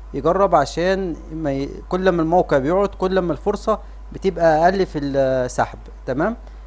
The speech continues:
فانت كل اللي عليك هتحط المبلغ اللي انت عايز تحطه هنا، مثلًا حطيت عشرة روبل هتدوس هنا كده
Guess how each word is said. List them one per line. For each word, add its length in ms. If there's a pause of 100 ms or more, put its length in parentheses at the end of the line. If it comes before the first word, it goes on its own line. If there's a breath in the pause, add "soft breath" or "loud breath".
(160 soft breath)
فانت 160
كل 140
اللي 100
عليك 200
هتحط 260
المبلغ 340
اللي 100
انت 100
عايز 160
تحطه 360
هنا، 140
مثلًا 260
حطيت 220
عشرة 280
روبل 300 (420 soft breath)
هتدوس 360
هنا 120
كده 340